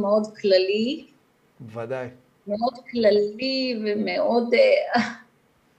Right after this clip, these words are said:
Speaker 1: <laughs> כאילו, זה מאוד קשה אפילו לרדת לרזולוציות של, של שאלות, לפ-, מבחינתי. אה, מה שהייתי רוצה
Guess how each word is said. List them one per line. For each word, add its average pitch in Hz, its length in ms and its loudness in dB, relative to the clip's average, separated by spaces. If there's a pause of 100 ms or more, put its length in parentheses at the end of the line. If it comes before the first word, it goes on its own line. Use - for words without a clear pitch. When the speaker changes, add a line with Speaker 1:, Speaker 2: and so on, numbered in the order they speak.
Speaker 1:
<laughs> 101 180 -14
כאילו, 220 300 0 (140)
זה 208 140 -4
מאוד 233 300 2
קשה 269 260 4
אפילו 269 420 0
לרדת 226 680 2
לרזולוציות 208 960 -2
של, 196 300 0
של 190 260 0
שאלות, 196 640 0
לפ-, 170 260 -4 (400)
מבחינתי. 208 1000 0 (1200)
אה, 202 40 4 (840)
מה 220 200 2
שהייתי 294 420 4
רוצה 269 600 -2